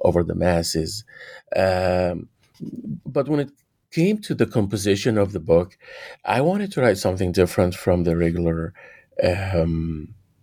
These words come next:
the regular sort of trajectories that deal with Islam in Egypt,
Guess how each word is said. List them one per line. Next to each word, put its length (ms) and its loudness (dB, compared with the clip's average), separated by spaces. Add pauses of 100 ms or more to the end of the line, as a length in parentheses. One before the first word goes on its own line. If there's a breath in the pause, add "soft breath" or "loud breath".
(1500 loud breath)
the 140 -2
regular 760 2
sort 340 2
of 240 -2
trajectories 1040 0
that 340 2
deal 300 0
with 160 0
Islam 680 0
in 140 0
Egypt, 480 0